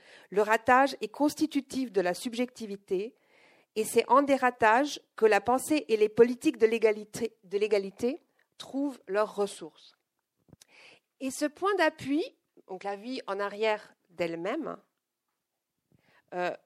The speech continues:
dans la pensée de Rancière, mobilise aussi la logique du cas, euh,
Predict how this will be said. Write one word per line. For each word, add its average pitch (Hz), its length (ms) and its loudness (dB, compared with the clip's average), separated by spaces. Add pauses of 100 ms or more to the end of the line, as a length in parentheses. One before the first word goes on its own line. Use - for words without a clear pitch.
dans 233 160 0
la 262 120 0
pensée 240 220 -8
de 233 80 -2
Rancière, 226 540 -4
mobilise 254 720 0 (120)
aussi 254 320 -4
la 277 120 2
logique 240 440 -2
du 202 200 -16
cas, - 360 -10 (1000)
euh, 175 300 -4